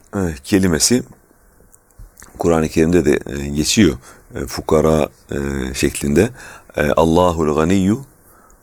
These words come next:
ve entumul fukara. Yani, e, Allah Teala Hazretleri ganiyi mutlaktır. Yani hiçbir şeye muhtaç değildir. Her şeyin sahibi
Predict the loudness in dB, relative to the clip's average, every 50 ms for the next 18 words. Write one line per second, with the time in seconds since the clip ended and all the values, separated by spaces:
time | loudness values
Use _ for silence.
0 | -4 0 2 2 2 2 0 -4 -6 -8 -8 -8 -8 -10 -8 -4 -2 -2 0 -2
1 | -4 -6 -10 _ _ _ _ _ _ _ _ -20 -20 -20 _ _ _ -16 -12 -8
2 | -6 -6 -4 -4 -6 -6 -6 -6 -6 -4 -4 -4 -4 -6 -6 -8 -10 -14 _ -20
3 | -20 -20 _ -2 2 2 4 2 2 2 2 2 4 4 2 2 0 -2 -2 -2
4 | -4 -4 -2 0 0 2 2 0 -2 -4 -8 -2 0 2 2 4 4 2 2 2
5 | 2 0 0 -2 -2 0 0 0 0 -2 -12 -14 -14 -14 -14 -14 -14 -16 _ _
6 | _ _ _ _ -20 -20 _ _ _ -16 -12 -12 -12 -12 -12 -12 -6 -6 -4 -4
7 | -4 -4 -4 -4 -4 -2 -4 -4 -4 -8 -10 -8 -8 -8 -8 -6 -4 -2 0 0
8 | 2 0 0 -2 -2 -8 -20 -20 -20 -20 -20 _ -14 -4 2 4 4 4 4 0
9 | -2 -4 -4 -4 -4 -6 -2 0 0 0 0 0 -4 -4 -4 -6 -6